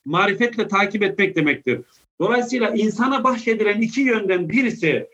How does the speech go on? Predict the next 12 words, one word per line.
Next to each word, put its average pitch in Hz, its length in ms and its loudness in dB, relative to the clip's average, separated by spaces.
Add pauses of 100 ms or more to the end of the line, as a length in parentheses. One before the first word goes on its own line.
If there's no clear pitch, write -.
(180)
Hakk'ın 247 400 -2
isimlerinin 220 600 0
marifeti 226 560 0
bilinmesi 233 640 0 (180)
ve 160 120 -2
dolayısıyla 196 540 0
Hakk'ın 190 280 -2
zatının 165 560 2
bilinmesi. 226 600 0 (420)
Diğeri 262 500 0 (420)
kendisine 247 680 0
dair, 165 480 0